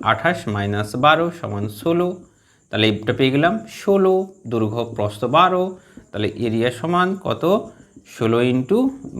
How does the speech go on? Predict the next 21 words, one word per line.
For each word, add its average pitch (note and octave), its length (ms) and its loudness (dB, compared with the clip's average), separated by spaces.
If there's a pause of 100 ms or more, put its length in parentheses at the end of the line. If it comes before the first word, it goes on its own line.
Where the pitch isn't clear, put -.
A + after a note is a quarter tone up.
(300)
বারো। F3+ 580 0 (680)
তাহলে A2+ 160 0
হচ্ছে, B3+ 380 -2 (280)
এটা A2+ 160 0
হচ্ছে A#2+ 420 -2
একশো - 720 -2 (380)
বিরানব্বই, G#2 800 2 (180)
এটা A2+ 140 -2
অ্যান্সার। G2+ 400 -2 (1040)
ক্লিয়ার? G3 240 6 (380)
একদম G#3+ 380 2
সহজ E3 300 2
করে F3 100 0
আপনাদেরকে D#3+ 360 -2
বলছি, C#3 320 0
এরপরে D#3 260 2
কোনো F3 180 -2
ডাউট A#2 200 2
থাকলে C#3 320 -2
আপনারা B2 320 -2 (440)
বলবেন। G#2+ 500 2